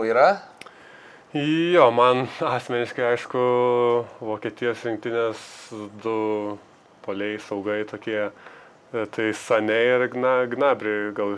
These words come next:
Speaker 2: šiek tiek nuvylė, nes, nežinau, man Sané jau, aš kaip vis tiek Vokietijos fanas turiu jį palaikyti, bet,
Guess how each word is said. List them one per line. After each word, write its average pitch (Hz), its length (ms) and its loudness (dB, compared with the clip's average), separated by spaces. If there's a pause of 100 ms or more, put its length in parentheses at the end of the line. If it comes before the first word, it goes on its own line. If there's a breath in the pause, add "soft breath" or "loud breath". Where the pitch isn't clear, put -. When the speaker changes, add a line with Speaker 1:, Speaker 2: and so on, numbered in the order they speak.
Speaker 2:
šiek - 320 -10
tiek 107 280 -2
nuvylė, 107 520 -2
nes, 92 220 -4 (800)
nežinau, 104 340 -6
man 98 240 0
Sané 113 480 0
jau, 113 220 2 (1500 loud breath)
aš 101 160 -8
kaip 104 140 -10
vis - 100 -10
tiek 101 80 -2
Vokietijos 95 400 -4
fanas 107 240 0
turiu 104 220 -4
jį - 20 -16
palaikyti, 104 480 -6
bet, 113 300 -2